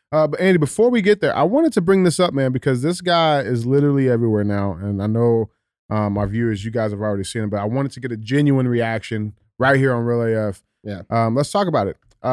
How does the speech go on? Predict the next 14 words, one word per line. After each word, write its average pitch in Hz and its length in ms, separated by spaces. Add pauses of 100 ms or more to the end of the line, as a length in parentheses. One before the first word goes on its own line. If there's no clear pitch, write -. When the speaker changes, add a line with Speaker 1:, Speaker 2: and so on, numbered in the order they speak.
(180)
Speaker 1:
Oliver 170 300
Anthony, 170 300
Rockets 165 440
to 160 100
number 180 380
one 185 380
on 160 320
iTunes 131 460
with 123 280
Rich 165 280
Man 165 220
North 160 240
of 127 120
Richmond, 123 400